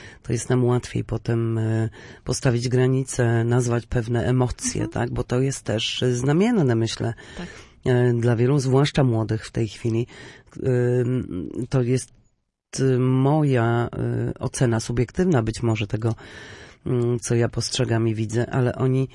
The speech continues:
Speaker 1: e, nie potrafią nazywać pewnych emocji. Tak?
Speaker 2: Może tak
Speaker 1: E,
Speaker 2: być.
Speaker 1: w nich jest cała masa różnych
Speaker 2: Mhm.
Speaker 1: i fajnie jest, jak, nie wiem, taki młody człowiek przyjdzie i powie chociaż: "Jestem wściekły, jestem po prostu wściekły, strasznie coś tam mi nie wyszło",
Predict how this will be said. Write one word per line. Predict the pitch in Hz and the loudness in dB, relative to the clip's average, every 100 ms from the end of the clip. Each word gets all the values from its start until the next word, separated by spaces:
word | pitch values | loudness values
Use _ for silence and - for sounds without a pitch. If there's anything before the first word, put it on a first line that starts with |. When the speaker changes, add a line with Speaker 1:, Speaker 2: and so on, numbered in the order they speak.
| - - - - | -16 -20 -8 0
Speaker 1:
e, | 127 127 | 2 4
nie | 127 143 | 4 2
potrafią | 143 139 156 143 147 | 0 0 0 0 0
nazywać | 135 127 120 117 120 | 2 0 0 -2 -4
pewnych | - 113 117 113 | -4 -4 -2 -2
emocji. | 101 104 - - 104 - _ _ - | -2 -4 -8 -10 -10 -12 _ _ -4
Tak? | 127 135 - 202 | -2 -2 -8 -6
Speaker 2:
Może | 180 175 175 | -6 -6 -8
tak | - | -2
Speaker 1:
E, | 131 131 | 2 2
Speaker 2:
być. | 123 | 2
Speaker 1:
w | 139 | 0
nich | 208 - | 0 0
jest | 165 - | -2 0
cała | 196 185 | 2 4
masa | 190 208 - 175 | 4 2 2 2
różnych | 143 123 107 107 101 117 | 4 2 -2 -6 -6 -6
Speaker 2:
Mhm. | 220 - 135 | -4 -2 0
Speaker 1:
i | 139 240 - | -2 -4 -8
fajnie | - 165 247 196 131 | -2 0 2 0 0
jest, | 120 123 - - | 0 -2 -4 -2
jak, | 120 - - - - - - | -4 -4 -20 -20 -20 -12 -4
nie | 117 | 0
wiem, | 113 | 0
taki | - - | -2 0
młody | 127 131 127 | 2 2 0
człowiek | - 120 117 - _ - | -2 -2 -4 -8 _ -4
przyjdzie | 135 117 120 | -2 0 -2
i | |
powie | 120 120 | -2 0
chociaż: | 113 117 127 | -2 -2 -4
"Jestem | 131 120 123 120 | -2 -2 -2 -2
wściekły, | - - - 127 - | -4 -4 -4 -4 -8
jestem | - - - | -10 -8 -6
po | - | -6
prostu | - 135 120 | -4 -6 -6
wściekły, | - - 123 - | -8 -8 -8 -8
strasznie | - - 117 - 113 | -8 -6 -6 -6 -8
coś | 117 - | -10 -8
tam | 107 | -6
mi | 110 104 | -6 -6
nie | 101 | -6
wyszło", | 95 - | -6 -6